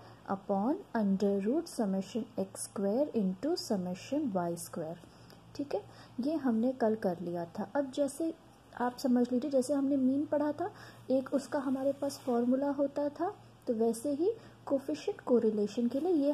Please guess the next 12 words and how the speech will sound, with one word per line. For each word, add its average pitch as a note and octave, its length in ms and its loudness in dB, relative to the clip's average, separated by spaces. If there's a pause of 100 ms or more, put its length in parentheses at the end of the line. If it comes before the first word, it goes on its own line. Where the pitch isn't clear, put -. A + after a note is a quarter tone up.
हमारे G#3 420 0
पास D#4+ 220 -6 (100)
formula F#3 520 -2
है। G#3 180 -10 (460)
ठीक D4 200 -2
है, G#4+ 100 -2 (520)
अब D#4+ 160 0 (240)
इसका E4 440 -4
भी E4+ 220 2 (140)
shortcut B3+ 600 -2
method B3+ 560 2
और C4+ 140 2